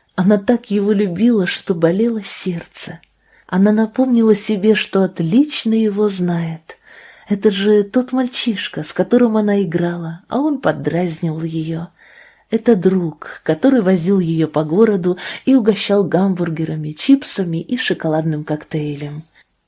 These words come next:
Это Джошуа, ее любимый. Шумел прибой. Она словно парила, как лист, медленно летящий вниз.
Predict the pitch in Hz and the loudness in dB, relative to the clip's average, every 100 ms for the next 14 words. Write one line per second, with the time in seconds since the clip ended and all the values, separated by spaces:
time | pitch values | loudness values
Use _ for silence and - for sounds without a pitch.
0 | _ - 226 247 _ 226 208 170 160 156 | _ -8 -4 -4 _ -8 -6 -6 -6 -4
1 | 170 165 - 151 147 139 - _ _ - | -4 -4 -6 -8 -10 -12 -16 _ _ -20
2 | 170 165 160 151 165 202 165 156 151 151 | -12 -8 -6 -4 -4 -2 -4 -4 -8 -8
3 | 151 - _ _ _ _ _ - - 180 | -14 -16 _ _ _ _ _ -14 -6 -2
4 | 165 226 233 - 185 151 156 156 - _ | 0 0 -2 -4 -4 -4 -8 -10 -16 _
5 | _ _ 190 196 196 - 196 277 269 254 | _ _ 4 4 4 2 2 4 2 -2
6 | 247 226 190 185 170 165 - 214 214 175 | -2 0 0 -4 -8 -12 -6 -6 -4 -4
7 | 165 165 - - - - 185 175 180 165 | -4 -4 -10 -16 -16 -14 -4 0 0 2
8 | 170 170 170 165 160 - - 151 151 151 | 2 2 0 0 -2 -2 -4 -4 -4 -6
9 | 147 - - | -8 -10 -12